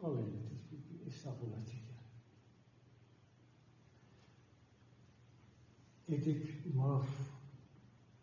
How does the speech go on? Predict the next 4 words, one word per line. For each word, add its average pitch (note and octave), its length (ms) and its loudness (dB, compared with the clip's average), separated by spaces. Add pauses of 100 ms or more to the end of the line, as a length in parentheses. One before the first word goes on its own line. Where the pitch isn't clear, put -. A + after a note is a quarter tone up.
enaniyetini A#2 800 6 (1160)
hududiyetle A#2+ 1040 4 (3000)
devam A2+ 300 2
eder. - 280 -2